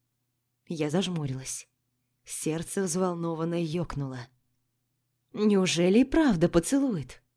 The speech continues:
Впрочем, почему бы и нет? Через две недели наша свадьба. Все давно улажено и решено. Даже платье уже пошито. Нежно-розовое. Такое, о котором с самого детства мечтала.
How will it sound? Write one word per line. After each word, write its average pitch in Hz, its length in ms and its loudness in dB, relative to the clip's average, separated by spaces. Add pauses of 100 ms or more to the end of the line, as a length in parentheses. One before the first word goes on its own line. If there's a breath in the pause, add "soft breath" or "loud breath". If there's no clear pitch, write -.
(800)
Впрочем, 262 640 0 (140)
почему 311 480 2
бы 151 160 2
и 147 80 0
нет? 127 360 -4 (680)
Через 185 300 2
две 175 200 0
недели 160 480 2
наша 185 360 -2
свадьба. 131 600 -6 (840)
Все - 280 2
давно 240 380 2
улажено 180 520 0
и 175 140 -2
решено. 156 580 0 (320)
Даже 175 340 4
платье 233 420 2
уже 175 160 2
пошито. 147 640 -4 (460)
Нежно-розовое. 151 1000 -4 (540)
Такое, 147 560 -2 (140)
о 190 100 0
котором 180 400 2
с 175 60 -6
самого 226 420 4
детства 185 360 -2
мечтала. 143 640 -6